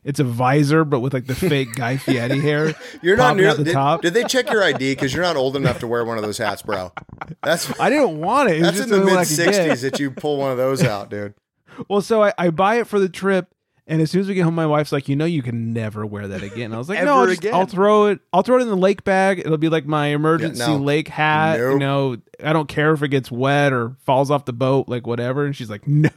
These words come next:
Speaker 2: Yeah, that's a class
Speaker 1: I don't
Speaker 2: unto
Speaker 1: give a
Speaker 2: itself, dude. That's
Speaker 1: Yeah, she's like, "That was the one and only time you're wearing it."
Speaker 3: It's like the last day of high school and you hold a book burning. You get home from the lake, you fucking have a bonfire with that hat. I mean, that
Speaker 1: R I P Fieri hair.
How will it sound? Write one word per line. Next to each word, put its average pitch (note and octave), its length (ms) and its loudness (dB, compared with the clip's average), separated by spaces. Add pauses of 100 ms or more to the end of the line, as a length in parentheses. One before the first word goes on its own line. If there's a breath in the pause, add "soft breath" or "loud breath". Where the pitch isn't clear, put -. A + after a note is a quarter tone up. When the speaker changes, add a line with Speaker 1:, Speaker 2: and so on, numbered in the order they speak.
(180)
Speaker 2:
Yeah, A2 280 -4
that's C3+ 160 -2
a F#3 40 -2
class D#3+ 380 2
Speaker 1:
I D3+ 80 4
don't F3+ 120 4
Speaker 2:
unto E3 100 4
Speaker 1:
give C#3+ 80 0
a - 20 0
Speaker 2:
itself, G#2+ 380 -4
dude. G2+ 180 -8
That's G#2+ 260 -8
Speaker 1:
Yeah, B2+ 160 -2
she's C#3+ 160 -6
like, C3+ 180 -2
"That E3+ 180 2
was F3 120 2
the C#3 120 0
one D3 200 2
and E3+ 100 2
only E3 200 2
time D3 300 0
you're C#3+ 100 2
wearing A#2 300 -2
it." F2+ 160 -14 (480)
Speaker 3:
It's D3 160 -6
like F3 160 4
the D3+ 80 2
last C#3 320 2
day C#3+ 120 4
of A#2+ 80 2
high B2 140 -2
school D3 320 2
and C3+ 60 2
you B2 80 -4
hold A#2+ 160 0
a G#2+ 40 -4
book F#2+ 300 -8
burning. C#3+ 500 -2 (120)
You B2 160 -8
get D3 120 6
home C#3+ 160 2
from C#3 160 -8
the B2+ 100 0
lake, A2+ 360 2
you A2+ 120 -2
fucking B2+ 440 0
have B2 160 0
a A#2+ 80 0
bonfire A2 920 0
with A2 280 -4
that G2+ 220 0
hat. F#2+ 440 -6 (420 loud breath)
I - 60 -16
mean, F2+ 220 -12
that G#2+ 240 -10
Speaker 1:
R C3 180 0
I C#3+ 120 6
P D3+ 240 4
Fieri G#2+ 400 -2
hair. A2+ 340 -4